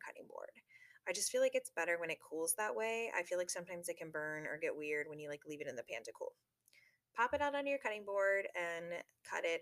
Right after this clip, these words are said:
And do I recommend dipping it in ranch? Absolutely. But man, there is something so e-, and it tastes so good, and it tastes just like a thin crust pizza, and it's shocking how fast it comes together. So,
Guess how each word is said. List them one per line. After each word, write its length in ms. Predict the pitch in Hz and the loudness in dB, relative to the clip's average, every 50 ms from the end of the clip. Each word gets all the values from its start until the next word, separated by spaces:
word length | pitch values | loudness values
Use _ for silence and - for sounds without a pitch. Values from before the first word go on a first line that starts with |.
| - | -2
And 160 | 165 165 165 - - _ _ | -6 -6 -6 -14 -18 _ _
do 160 | - 180 185 | -6 -2 0
I 120 | 208 208 208 | 0 0 2
recommend 480 | 196 196 190 - 220 208 196 190 190 | 4 2 2 2 0 0 0 -2 0
dipping 260 | 180 175 175 - 180 | -2 -4 -4 -4 -2
it 100 | 180 175 | -2 -2
in 80 | 180 175 | -2 -2
ranch? 360 | 165 156 160 165 180 - 196 - | -4 -2 -2 -2 -2 -2 -2 -2
Absolutely. 800 | - 156 - - - - - 107 113 - - 73 - - 240 _ _ _ - - - - - - _ _ _ _ _ _ _ _ _ _ _ _ _ _ _ - | -2 -2 -2 -4 -6 -2 -2 -4 -4 -4 -6 -10 -10 -10 -14 _ _ _ -20 -20 -20 -20 -20 -20 _ _ _ _ _ _ _ _ _ _ _ _ _ _ _ -8
But 60 | 180 - _ _ 160 | -8 -8 _ _ -16
man, 380 | 160 165 170 175 175 170 165 165 | -12 -10 -10 -8 -10 -10 -12 -12
there 140 | 170 - - | -10 -8 2
is 100 | 214 - | 2 2
something 320 | - 202 202 _ 190 180 | 2 2 -4 _ -2 2
so 240 | - - 190 190 185 - | 2 2 2 0 -6 -6
e-, 140 | 180 185 - - | -10 -14 -10 -10
and 80 | 190 196 | -8 -10
it 140 | 196 - | -6 -4
tastes 500 | - - - - 196 196 202 - - - | -4 -4 -2 -2 -4 -2 0 2 4 2
so 220 | - - 156 165 175 | 2 4 2 2 2
good, 280 | 170 170 151 139 113 - - - | 2 2 0 0 -2 -2 -2 -2
and 80 | 185 | -2
it 100 | 175 185 | -2 -4
tastes 300 | - - - 160 156 - | -6 -6 -4 0 0 0
just 300 | - - 165 165 - - | 0 0 2 4 4 4
like 100 | 175 165 | 4 2
a 60 | - 165 | -4 -4
thin 220 | - - 156 156 | -2 -2 -4 -2
crust 260 | 151 - 147 147 - - | -4 0 0 0 0 0
pizza, 280 | - 156 - - 147 120 - | -8 -10 -4 -2 -2 -2 -2
and 100 | 160 156 | -4 -6
it's 140 | 156 - - | 2 4 4
shocking 460 | - - 156 147 147 - 170 160 156 | 4 4 2 -2 -6 -8 -10 -12 -8
how 140 | 151 151 143 | -6 -6 -6
fast 360 | 143 - 139 120 113 - - | -4 -4 -4 -2 -2 -2 -4
it 100 | - - | -4 -8
comes 160 | - - - | -14 -10 -8
together. 400 | - - - - - - - - - | -8 -8 -8 -12 -16 -20 -20 -10 -2
So, 420 | - - - 175 175 170 170 170 | 0 0 2 2 0 0 -2 -4